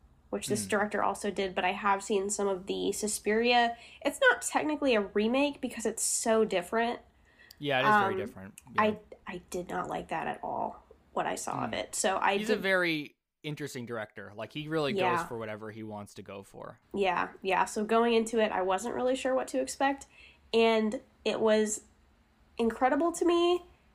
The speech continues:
Speaker 1: how many people walked out of this movie when I went to go see it. I've
Speaker 2: Really?
Speaker 1: never,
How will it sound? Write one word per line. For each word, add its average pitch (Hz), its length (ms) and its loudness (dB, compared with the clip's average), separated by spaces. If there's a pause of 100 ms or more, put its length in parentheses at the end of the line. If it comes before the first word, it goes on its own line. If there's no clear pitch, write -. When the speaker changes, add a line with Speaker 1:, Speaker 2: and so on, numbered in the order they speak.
(120)
Speaker 1:
how 262 260 4
many 254 160 0
people 226 300 0
walked 196 280 2
out 180 180 0
of 180 80 -4
this 185 160 -6
movie 180 400 -2
when 196 140 -2
I 180 60 -4
went - 160 -4
to 208 60 -4
go 214 100 -2
see 208 200 -2
it. - 140 -2
I've 220 240 2
Speaker 2:
Really? 214 120 4
Speaker 1:
never, 240 540 4